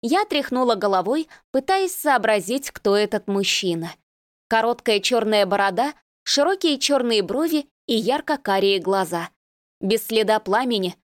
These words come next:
возле чёрного зрачка. Он даже не полукровка, обычный человек.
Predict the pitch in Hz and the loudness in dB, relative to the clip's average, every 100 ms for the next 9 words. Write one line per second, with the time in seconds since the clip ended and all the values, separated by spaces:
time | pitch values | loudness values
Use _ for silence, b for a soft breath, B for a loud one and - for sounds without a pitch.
0 | - 233 320 277 285 294 302 277 254 226 | -6 -2 0 0 0 0 0 0 0 0
1 | 214 - - - - _ _ - 196 202 | -2 -4 -8 -12 -14 _ _ -4 -2 0
2 | 214 208 233 233 240 262 277 339 285 - | 0 0 0 0 0 0 2 0 -2 -8
3 | 165 _ _ - 196 208 247 269 285 - | -12 _ _ -4 -2 -2 -2 -2 -2 -2
4 | 330 381 311 180 - | -2 -2 -2 -4 -8